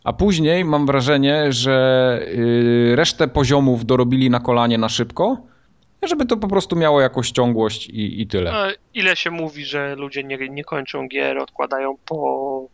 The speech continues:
Speaker 2: po, po pięciu go-, po pięciu godzinach.
Speaker 1: No dobra, ale w dupie mam takich ludzi, no. <laughs> Wiesz, skoro sprzedaje mi się tytuł przed premierą, że ja będę mógł na wiele sposobów i, i eksplorować świat, i jakieś skróty odkrywać,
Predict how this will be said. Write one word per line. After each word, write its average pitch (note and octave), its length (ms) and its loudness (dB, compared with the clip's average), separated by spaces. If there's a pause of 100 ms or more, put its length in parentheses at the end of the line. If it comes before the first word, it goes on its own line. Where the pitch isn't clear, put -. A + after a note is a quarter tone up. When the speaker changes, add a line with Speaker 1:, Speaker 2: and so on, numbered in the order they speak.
Speaker 2:
po, C#3 320 -4 (120)
po - 80 -10
pięciu C#3+ 420 -6 (100)
go-, C#3 280 0
po D3+ 120 -8
pięciu D3 400 -6
godzinach. C3+ 460 -2
Speaker 1:
No E3+ 80 2
dobra, G#3 300 2
ale G3 100 4
w E3+ 80 -4
dupie G3 260 0
mam C3+ 180 2
takich G#2+ 260 -6
ludzi, F#2+ 340 -4
no. F#2+ 260 -4 (460)
<laughs> - 540 -4
Wiesz, D#3+ 200 0 (180)
skoro F3+ 360 -2
sprzedaje F#3 580 -2
mi G3+ 100 2
się F3 160 -2
tytuł C#3 680 -2 (160)
przed - 240 -4
premierą, C3+ 640 2
że C3+ 140 0
ja C#3 100 2
będę D#3+ 240 -2
mógł D3 320 -2
na B2+ 260 0
wiele F3+ 280 0
sposobów D3+ 640 -2
i, C3 520 0
i B2+ 100 2
eksplorować D3 720 0
świat, C#3+ 520 0
i B2+ 40 2
jakieś B2+ 280 0
skróty D3 540 2
odkrywać, A2 720 0